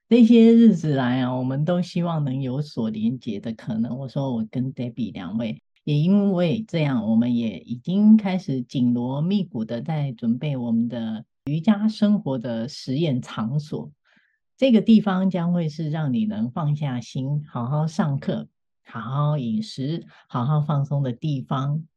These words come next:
同时也欢迎好喜欢瑜伽旅行的人，在这里能够交到同好者。这些人我希望都能在这样的实验空间里面分享所有的瑜伽生活点滴，一切都会是这样的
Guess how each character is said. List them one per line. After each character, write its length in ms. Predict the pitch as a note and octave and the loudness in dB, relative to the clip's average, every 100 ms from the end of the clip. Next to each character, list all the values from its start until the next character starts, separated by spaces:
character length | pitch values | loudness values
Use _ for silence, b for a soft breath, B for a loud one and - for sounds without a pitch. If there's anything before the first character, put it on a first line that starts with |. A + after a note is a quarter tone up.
| _ _ _ _ | _ _ _ _
同 140 | E3 E3+ | 2 2
时 400 | F3 E3+ F3+ - _ _ | 2 0 0 -4 _ _
也 160 | C#3 C3+ | 0 2
欢 260 | E3+ E3 | 0 0
迎 220 | C#3+ D3 | -2 -4
好 240 | - D#3+ F#3 | -4 -2 -2
喜 240 | - D3+ | 0 0
欢 440 | D3 E3 E3+ F3 F3+ | 2 2 -2 -4 -6
瑜 160 | - D#3 | -2 0
伽 280 | E3+ E3+ F3+ | 0 -2 -2
旅 180 | D3 | -2
行 200 | C3 - | -4 -6
的 120 | C#3+ D3 | -6 -6
人， 480 | C3 B2 A2+ D3 - _ _ _ _ _ _ | -6 -6 -6 -8 -12 _ _ _ _ _ _
在 140 | G3 F#3 | 2 4
这 140 | G3 | 4
里 140 | D#3 | 2
能 180 | C#3 C#3 | 2 0
够 160 | D3+ D#3 | 0 0
交 180 | D3+ D3 | 0 0
到 180 | D3+ | -2
同 320 | C3+ - C3 D3 | -4 -6 -4 -2
好 300 | D3 D3+ B2+ | -2 -6 -6
者。 320 | - - - _ _ _ | -12 -16 -16 _ _ _
这 140 | - A3 | 2 4
些 160 | A#3+ | 4
人 240 | A#3 E3 D3+ | 4 2 0
我 100 | C3 | -2
希 160 | - | -4
望 160 | E3+ D#3 | -2 -2
都 120 | D#3+ | -2
能 180 | D#3 D3 | -2 -2
在 160 | D#3 | -2
这 120 | D3+ E3 | -4 -2
样 140 | C#3+ | -4
的 120 | B2+ | -4
实 240 | A#2+ - C3 | -8 -6 -2
验 180 | C#3+ | -2
空 220 | C#3 C#3 C#3 | -2 -4 -2
间 180 | C3+ | -2
里 80 | C3+ | -2
面 260 | A#2 C#3+ C#3+ | 0 -2 -4
分 240 | - C#3+ | -4 -2
享 320 | D3 D3 - | -2 -4 -8
所 280 | - - C3 | -8 -6 -2
有 180 | D3 B2 | -2 -2
的 240 | A2 G#2+ - | -6 -10 -8
瑜 160 | C3+ C3 | -6 -4
伽 280 | D3+ D3+ D3 | -4 -4 -6
生 280 | - D3+ | -2 -2
活 260 | D3+ A#2 B2+ - | -2 -6 -8 -8
点 340 | C3+ A2 C#3 C#3+ | -6 -6 -8 -10
滴， 160 | C#3+ B2+ | -8 -8
一 180 | C#3 C#3 | -8 -8
切 220 | - D3 | -6 -4
都 180 | D3 C#3+ | -4 -4
会 160 | D3+ | -4
是 140 | B2+ A#2+ | -6 -6
这 160 | D#3 | -4
样 260 | C3+ C3+ B2 | -2 -2 -4
的 160 | A#2 | -6